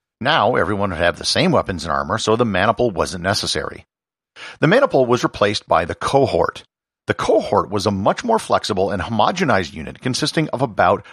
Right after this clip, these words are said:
four hundred and eighty soldiers. A legion consisted of ten cohorts.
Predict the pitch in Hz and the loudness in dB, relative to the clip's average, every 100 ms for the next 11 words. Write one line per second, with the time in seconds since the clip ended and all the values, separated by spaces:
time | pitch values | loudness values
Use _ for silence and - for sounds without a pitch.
0 | - - 139 135 120 123 127 - 76 - | -10 0 2 2 2 2 0 -4 -8 -2
1 | 101 95 73 - - _ _ _ _ _ | 0 -2 -4 -10 -14 _ _ _ _ _
2 | _ - 139 135 190 226 226 - 180 151 | _ 0 2 4 4 4 2 0 0 0
3 | - 151 - 104 101 117 98 71 - - | 0 -2 0 -2 0 0 0 0 -4 -8